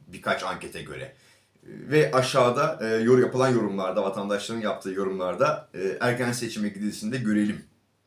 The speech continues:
Bu anketler doğru mu, değil mi? E, içten içe bir erken seçim, erken seçim diye bir fısıltı var şu anda siyaset gündeminde. E, bu bütçe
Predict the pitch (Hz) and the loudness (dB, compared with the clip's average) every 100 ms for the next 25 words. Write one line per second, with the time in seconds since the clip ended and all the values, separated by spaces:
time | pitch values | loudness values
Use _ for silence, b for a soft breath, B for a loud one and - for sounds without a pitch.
0 | _ _ _ 101 92 92 104 92 92 92 | _ _ _ -4 -4 -4 -6 -2 -2 0
1 | 87 98 107 92 87 76 73 65 b b | 0 -2 -2 -4 -6 -6 -10 -14 b b
2 | b 98 95 - _ - 147 - 269 214 | b -12 -12 -12 _ -16 -14 -6 -4 -4
3 | - 123 170 - 127 135 - 233 - - | -2 0 0 2 4 4 0 -6 -6 -8
4 | - 104 123 117 110 110 165 160 123 101 | -8 -8 -6 -4 -4 -2 -2 -4 -6 -8
5 | 95 123 98 90 85 120 - _ _ - | -8 -8 -6 -6 -6 -10 -12 _ _ -12
6 | - - 214 196 180 175 - - _ _ | -6 -4 -4 -2 4 6 4 -2 _ _
7 | _ - 107 85 78 - - _ - 101 | _ -10 -6 -6 -6 -12 -18 _ -12 -4
8 | 82 - 76 - 76 65 65 - - b | -4 -4 -10 -10 -12 -12 -18 -20 -20 b
9 | b b b 80 78 92 113 269 240 220 | b b b -14 -14 -8 0 0 2 0
10 | - - 190 123 - | 0 0 4 4 0